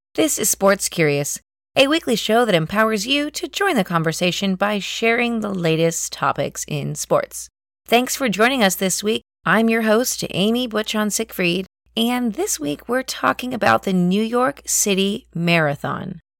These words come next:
The marathon is on Sunday, November third, and there are fifty thousand people signing up to run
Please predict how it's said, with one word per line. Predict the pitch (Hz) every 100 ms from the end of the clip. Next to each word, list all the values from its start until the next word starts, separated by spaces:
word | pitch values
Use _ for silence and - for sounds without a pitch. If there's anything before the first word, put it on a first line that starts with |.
| _ _ _
The | 185 208
marathon | 196 226 254 - 180 180 185
is | - 165
on | - 175 170
Sunday, | - - 208 208 190 175 170
November | 170 165 175 170 180 196 214 226
third, | - 208 214 196 190 -
and | - 208 214
there | 233
are | 208
fifty | - 277 - 262
thousand | 226 - 226 233 247 247 254
people | - 240 190 175 170 - _ _ _
signing | - - 165 196 220
up | 240 -
to | - 220
run | 202 214 233 247